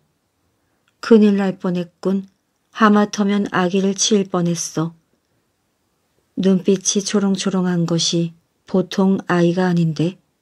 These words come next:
마부가 아기를 안고 수레에 오르자 그제서야 말이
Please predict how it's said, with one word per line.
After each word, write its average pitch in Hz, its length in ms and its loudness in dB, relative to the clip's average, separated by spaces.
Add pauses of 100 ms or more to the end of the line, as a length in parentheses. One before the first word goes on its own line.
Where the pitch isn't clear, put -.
(880)
마부가 214 960 2
아기를 202 540 2
안고 185 800 -2
수레에 214 520 2
오르자 170 600 -2 (800)
그제서야 220 720 4
말이 180 720 -4